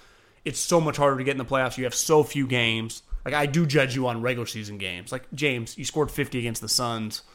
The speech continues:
You know, whatever. I don't even know what to make of it, <laughs> you know?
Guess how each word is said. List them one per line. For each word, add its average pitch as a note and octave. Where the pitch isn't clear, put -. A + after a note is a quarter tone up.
You B2+
know, A#2
whatever. A2
I C3
don't C3
even A#2
know A#2
what G2+
to G#2
make F#2+
of F#2
it, -
<laughs> -
you B2+
know? C#3+